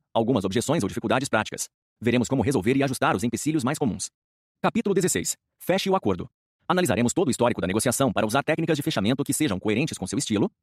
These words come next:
sua proposta e sua estratégia como um todo. Um bom fechamento trará satisfação para ambas as partes. Ao longo desse percurso, é importante que você se atente a alguns pontos importantes.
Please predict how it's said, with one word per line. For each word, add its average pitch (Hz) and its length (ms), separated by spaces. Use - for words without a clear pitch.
sua - 180
proposta 120 340
e 214 60
sua 202 180
estratégia 165 400
como 165 120
um 165 40
todo. 92 240
Um 104 100
bom 131 100
fechamento 113 380
trará 110 220
satisfação - 420
para 147 140
ambas 120 200
as 117 80
partes. - 360
Ao 202 80
longo 233 120
desse 196 120
percurso, 147 320
é - 20
importante - 280
que 175 60
você 160 160
se 160 100
atente 175 280
a 170 40
alguns 165 260
pontos 185 320
importantes. 190 500